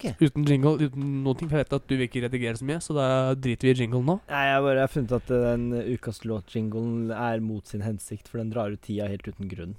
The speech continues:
Speaker 1: Så kanskje vi bare må sløyfe hele den jinglen.
Speaker 2: Ja, vi tre-, vi tre-
Speaker 1: Vi har forresten nok jingler. Jeg bare si det bare for slutten her. Ja, vi har nok jingler nå til å faktisk seriøst kunne ha et kvarter med podcast med jingler.
Speaker 2: Oi, serr? Har vi så mange?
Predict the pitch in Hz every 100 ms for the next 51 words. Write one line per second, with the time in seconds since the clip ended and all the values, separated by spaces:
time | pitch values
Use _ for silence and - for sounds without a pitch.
0 | - _ - 120 117 98 104 92 101 120
1 | 92 - 95 87 90 76 69 - - -
2 | _ _ _ - 127 - 147 143 156 170
3 | - 147 131 160 180 311 - 214 190 151
4 | 147 131 135 143 - - - - 170 165
5 | - 127 120 117 107 104 113 127 147 151
6 | 220 196 - 123 113 113 117 139 - 135
7 | 123 113 113 - 127 117 - - 120 107
8 | 101 95 - - 123 - 120 - - 101
9 | 104 - 95 - 107 - 95 90 87 90
10 | 147 - _ _ - 180 - 262 262 -
11 | _ _ _ 151 160 - 143 143 190